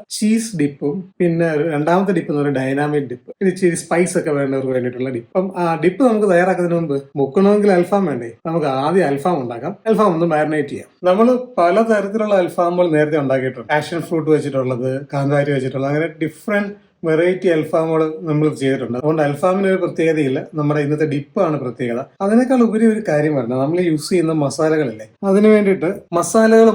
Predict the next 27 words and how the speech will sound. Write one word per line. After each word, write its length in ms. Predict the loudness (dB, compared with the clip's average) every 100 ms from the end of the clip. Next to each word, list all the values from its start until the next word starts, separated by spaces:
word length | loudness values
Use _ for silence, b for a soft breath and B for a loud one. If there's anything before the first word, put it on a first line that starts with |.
| 4
മാത്രമായിട്ട് 560 | 0 2 4 4 4 0
നമുക്കൊരു 340 | 0 0 -2 -2 -8
എപ്പിസോഡുകൾ 460 | -6 -4 0 0 -2
ചെയ്യാം. 180 | -6 -8 -2
നോർത്ത് 260 | 0 0 0
ഇന്ത്യൻ 160 | 0 2
മസാല, 400 | -2 -2 -4 -4 -6 -10 _ _ -8 -6 -2
സൗത്ത് 320 | 0 0 0
ഇന്ത്യൻ 180 | 2 2
തന്നെ 180 | 2 0 -2
തമിഴ്നാട് 500 | -2 0 0 2 0 -2 -6 _
ഫ്ലേവർ, 340 | -2 0 0 -4 -4
കേരള 260 | -2 0 -2 -2
ഫ്ലേവർ, 280 | -4 -4 -2 0
അതുകൊണ്ട് 260 | 0 -2 -2
അൽഫാം, 520 | -6 -4 -4 -2 -4 -4
മന്തി, 400 | -2 -2 -2 -2 -4 0
അതിൻ്റെ 260 | 2 2 2
കുറേ 160 | 2 2 2
ഷോർട്സുകൾ 520 | 2 2 0 0 0 0 -6 b b _
ഞാൻ 160 | -2 0 -2
ചെയ്യാം. 200 | -4 -6 -14
അപ്പോൾ 180 | 0 2
നമുക്കിനി 320 | 2 0 -2 -2 -10 _
ഇത് 100 | -2 0 0
മാരിനേറ്റ് 360 | 2 2 2
ചെയ്യാം. 160 | 0 0